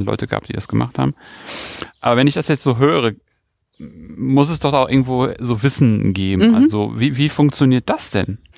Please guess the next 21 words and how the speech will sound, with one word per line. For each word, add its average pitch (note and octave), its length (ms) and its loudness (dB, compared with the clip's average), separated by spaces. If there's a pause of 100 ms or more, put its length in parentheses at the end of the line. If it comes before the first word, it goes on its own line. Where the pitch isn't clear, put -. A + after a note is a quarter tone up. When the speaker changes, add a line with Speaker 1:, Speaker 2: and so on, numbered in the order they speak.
(280)
Speaker 2:
Das - 260 0
finde C#4 160 2
ich - 100 0
auch A3+ 40 2
eine A3 140 2
sehr G#3 160 2
spannende G3+ 400 2
Frage. F3 380 0
Also E3 240 0
welches F3+ 400 0
Wissen G3+ 280 0
existiert? B3+ 800 0
Wie, G3 80 0
wie F#3 360 -4
kommen C#4 280 2
die A3 100 2
Menschen A3+ 380 2
überhaupt A3+ 420 0
an G#3+ 140 0
dieses G#3+ 380 -2
Wissen? A#3+ 340 2